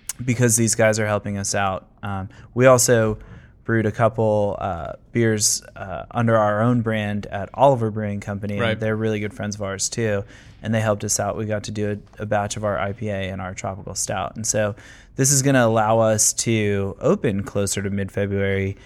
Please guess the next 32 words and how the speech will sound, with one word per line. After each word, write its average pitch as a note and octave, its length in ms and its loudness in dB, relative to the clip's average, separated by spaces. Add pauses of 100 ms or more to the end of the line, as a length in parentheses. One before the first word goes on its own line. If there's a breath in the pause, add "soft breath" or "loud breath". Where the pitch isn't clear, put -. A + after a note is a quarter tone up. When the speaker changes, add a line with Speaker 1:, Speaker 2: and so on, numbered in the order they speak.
(280 soft breath)
Speaker 1:
whereas A2 360 4
otherwise G#2 600 4
we'd G#2 160 -4
probably G#2 300 0
not G2+ 240 -4
be G2+ 120 -2
opening G2 320 -4
till G2 160 -4
mid-March G2+ 800 -2
if - 180 -12
we G#2 80 -2
didn't G2+ 240 -6
have, G2 600 -8
uh, F#2+ 340 -10
some A#2+ 300 2
other A2 260 0
excellent G#2 420 -4
brewers A2 560 -2 (680 soft breath)
kinda G2+ 220 -4
helping G#2 280 -6
us G#2+ 140 -6
do B2+ 100 -6
this C#3+ 120 -2
Speaker 2:
So - 60 2
you C3+ 80 4
Speaker 1:
stuff. D3 100 4
Speaker 2:
guys D#3 180 4
are C#3+ 40 0
gonna C3+ 120 2
open C3+ 260 2
with C#3 80 2
these, C#3 160 0